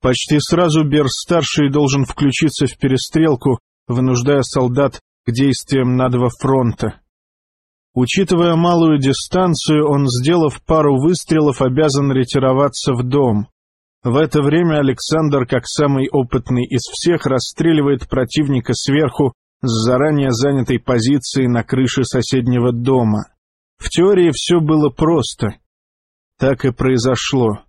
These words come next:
Когда четверо мародёров закончили грузить вещи в багажник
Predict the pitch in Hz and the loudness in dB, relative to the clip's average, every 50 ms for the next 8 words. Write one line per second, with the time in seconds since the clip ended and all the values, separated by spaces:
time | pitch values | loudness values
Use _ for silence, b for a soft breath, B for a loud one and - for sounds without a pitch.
0 | _ _ _ _ _ _ - 127 117 127 135 156 151 - - 175 170 - - 151 | _ _ _ _ _ _ -6 -4 -4 0 0 0 -2 0 0 -2 -2 0 0 0
1 | 147 143 139 139 139 135 135 131 127 143 156 151 147 127 120 117 127 113 - - | 0 0 0 0 2 2 0 0 0 0 0 2 0 0 0 0 -2 -2 -2 -2
2 | 156 147 135 - 135 127 123 110 113 123 123 117 123 147 139 - - 131 139 139 | -2 -2 0 0 0 0 0 0 0 0 0 0 0 -2 -2 -2 -2 0 0 0
3 | - - - - 127 107 104 110 110 120 117 117 147 165 165 151 135 143 135 123 | 0 -2 -4 -4 -4 -4 -4 -4 -2 -2 -2 0 0 0 0 0 -2 -2 -4 -4
4 | - - | -6 -12